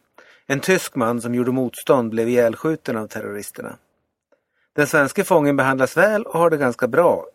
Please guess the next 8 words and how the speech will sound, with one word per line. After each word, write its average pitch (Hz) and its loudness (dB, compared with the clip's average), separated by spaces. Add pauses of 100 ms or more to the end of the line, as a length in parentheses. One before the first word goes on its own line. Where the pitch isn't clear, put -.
(120)
säger 120 0
folk 110 -6
i 120 -2
Mali 127 0
till 104 -10
nyhetsbyrån 104 -10
T 113 -8
T. 151 -4